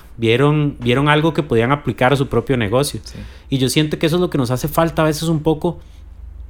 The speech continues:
Speaker 1: a los ticos y, y, y a las poblaciones en general.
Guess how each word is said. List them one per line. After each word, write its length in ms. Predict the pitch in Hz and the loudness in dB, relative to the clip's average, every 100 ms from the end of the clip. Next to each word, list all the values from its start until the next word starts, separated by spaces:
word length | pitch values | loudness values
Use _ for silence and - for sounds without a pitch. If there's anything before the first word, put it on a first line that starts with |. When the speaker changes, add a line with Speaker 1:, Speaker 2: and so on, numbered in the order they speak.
| - - | -16 -2
Speaker 1:
a 80 | 135 | 0
los 180 | 123 | 2
ticos 320 | - 147 190 180 | 2 0 0 -2
y, 160 | 147 147 | -4 -2
y, 260 | 117 113 | -4 -4
y 180 | - 113 | -4 -2
a 100 | 110 | 0
las 160 | 104 104 | -2 -2
poblaciones 480 | 120 107 120 139 170 | -2 -2 0 0 0
en 80 | |
general. 540 | 185 180 120 135 175 | 0 0 2 2 0